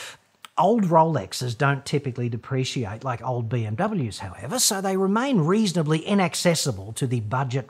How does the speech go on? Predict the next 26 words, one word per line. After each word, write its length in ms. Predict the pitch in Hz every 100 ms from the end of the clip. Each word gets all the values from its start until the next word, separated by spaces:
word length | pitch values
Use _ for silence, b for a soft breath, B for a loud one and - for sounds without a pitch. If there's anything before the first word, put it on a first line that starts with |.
| -
watch 360 | 107 107 - - 95
buyer. 360 | 104 107 -
So 160 | - 127
that's 220 | 156 135
a 40 | 98
point 260 | 110 87
of 100 | 85
difference. 420 | 90 - 175 - - B B B B
An 160 | 180 214
old 220 | - 220
Submariner 1120 | - 190 151 131 147 175 185 170 123 98 -
is 220 | 175 165 165
not 260 | 185 170 -
really, 520 | 143 202 190 151 123
therefore, 600 | 120 139 139 160 147 147
an 120 | 170
alternative 800 | 180 185 185 220 294 226 98 -
to 160 | - 117
a 40 |
new 340 | 120 135 143 135
G-Shock 800 | 110 110 104 101 - 98 208 220
in 120 | 175
the 80 | 160
way 260 | 151 151
that 180 | 147 143
an 200 | 143 147